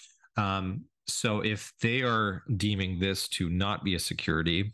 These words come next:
then there's a good chance that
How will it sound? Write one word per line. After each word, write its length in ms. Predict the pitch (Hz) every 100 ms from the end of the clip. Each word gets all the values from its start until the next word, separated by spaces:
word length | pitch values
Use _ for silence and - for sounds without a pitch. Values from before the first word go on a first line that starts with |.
| -
then 600 | 104 90 87 87 85 90 - - - - - -
there's 180 | 92
a 60 | 104
good 280 | 90 135 123
chance 480 | - 104 95 90 -
that 240 | 87 90